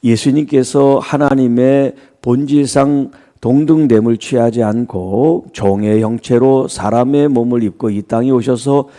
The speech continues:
죽기까지 복종하셨습니다 하는 교훈의 말씀을 주시죠.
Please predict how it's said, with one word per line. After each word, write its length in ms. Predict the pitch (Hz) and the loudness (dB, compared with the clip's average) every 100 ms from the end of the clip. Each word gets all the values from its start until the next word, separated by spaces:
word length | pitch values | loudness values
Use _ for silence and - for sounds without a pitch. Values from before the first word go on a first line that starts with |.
| - _ - | -20 _ -10
죽기까지 720 | 123 - 147 135 127 127 135 | -10 -4 -4 -2 -2 -2 -4
복종하셨습니다 1200 | 113 104 120 107 104 101 - 92 90 87 85 82 | -4 -4 -4 -4 -6 -8 -10 -14 -14 -14 -14 -14
하는 320 | 127 143 147 - - _ - | -6 -4 -4 -8 -20 _ 0
교훈의 340 | 117 113 113 | 2 4 2
말씀을 480 | 95 95 110 104 98 | 0 0 0 -2 -2
주시죠. 800 | 92 - - 98 78 110 160 | -6 -10 -14 -10 -6 -4 -4